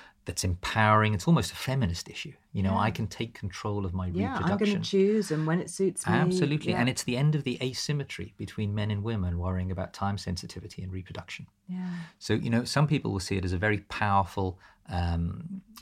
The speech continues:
Speaker 1: option for women to exercise. But if you look at it the other way around, you could say, "Well, are we just exploiting women's reproductive anxiety?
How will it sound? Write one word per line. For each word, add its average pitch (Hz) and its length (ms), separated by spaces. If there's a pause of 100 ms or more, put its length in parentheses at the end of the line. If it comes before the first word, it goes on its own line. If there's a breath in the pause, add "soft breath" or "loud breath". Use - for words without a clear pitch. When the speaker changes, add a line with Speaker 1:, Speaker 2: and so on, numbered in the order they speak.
(140)
Speaker 1:
option - 400
for - 160
women 87 280
to 110 120
exercise. - 560 (880 soft breath)
But 135 120
if 131 100
you 131 60
look 170 120
at 151 80
it 120 60
the 120 100
other 120 100
way 107 100
around, 131 640 (100)
you 110 140
could 107 160
say, 113 220
"Well, 113 180
are 127 180
we 127 100
just - 260
exploiting 104 920
women's 101 400
reproductive 104 500
anxiety? 107 600